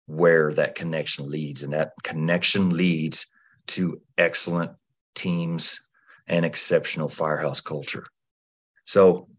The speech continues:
that's all I gotta say. I, I mentioned some podcasts last episode. Just please be aware of those. I'll start posting them when they start coming out. If you're around Atlanta in the middle of May,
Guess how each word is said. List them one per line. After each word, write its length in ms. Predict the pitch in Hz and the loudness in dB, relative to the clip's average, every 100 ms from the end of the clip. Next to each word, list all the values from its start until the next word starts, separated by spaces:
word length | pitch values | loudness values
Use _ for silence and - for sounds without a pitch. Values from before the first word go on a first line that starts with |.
| _ | _
that's 220 | 113 127 | 0 2
all 140 | 127 113 | 2 4
I 80 | |
gotta 180 | 101 98 | 4 2
say. 420 | 95 98 95 92 - _ _ _ _ - | 2 2 2 0 -6 _ _ _ _ -6
I, 480 | 90 90 87 85 82 | 0 2 2 0 -4
I 80 | 87 | -4
mentioned 640 | 95 104 104 101 98 90 | -2 -2 -2 -2 -2 -2
some 200 | - 95 | -2 -4
podcasts 840 | 95 98 98 104 95 92 - - _ _ _ _ - | -2 0 0 0 0 2 0 -2 _ _ _ _ -12
last 380 | 90 98 95 | -6 -4 -4
episode. 640 | 101 92 95 98 95 95 87 _ _ _ _ _ | -4 -4 -2 0 0 -2 -6 _ _ _ _ _
Just 260 | - - - | -14 -14 -6
please 240 | 113 107 | -2 -2
be 180 | 90 104 | 0 0
aware 340 | 95 95 104 | 2 4 6
of 120 | 101 90 | 6 6
those. 380 | 101 104 110 | 4 4 2
I'll 140 | 98 82 | 0 0
start 340 | - 92 82 | 0 -2 -2
posting 400 | - 95 - 92 | -4 -4 -4 -4
them 180 | 90 90 | -2 0
when 100 | 90 | 0
they 100 | 90 | 0
start 340 | 87 92 87 | 0 0 -4
coming 260 | - 95 90 | -4 -6 -4
out. 320 | 90 95 95 - - _ _ - | -4 -4 -6 -12 -20 _ _ -10
If 180 | 87 | -6
you're 180 | 82 90 | 0 2
around 560 | 85 95 95 95 90 - _ _ _ _ _ _ - | 4 4 4 2 -2 -6 _ _ _ _ _ _ -2
Atlanta 680 | 101 95 98 110 113 113 - _ _ - | -2 2 2 2 0 -4 -14 _ _ -8
in 400 | 101 95 95 92 | -4 -2 0 -2
the 60 | |
middle 280 | 95 107 104 | 0 0 0
of 100 | 95 | -2
May, 440 | 95 98 113 123 | 0 2 2 0